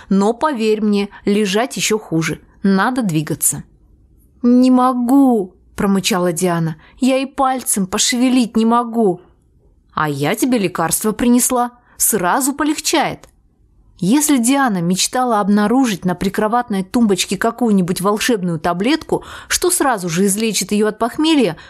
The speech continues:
то оскорбилась в самых лучших ожиданиях, увидев стакан с вином.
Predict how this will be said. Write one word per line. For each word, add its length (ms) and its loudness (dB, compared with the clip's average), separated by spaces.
то 120 2
оскорбилась 840 0
в 80 -10
самых 540 0
лучших 400 0
ожиданиях, 840 -2
увидев 640 0
стакан 480 -4
с 140 -2
вином. 400 -2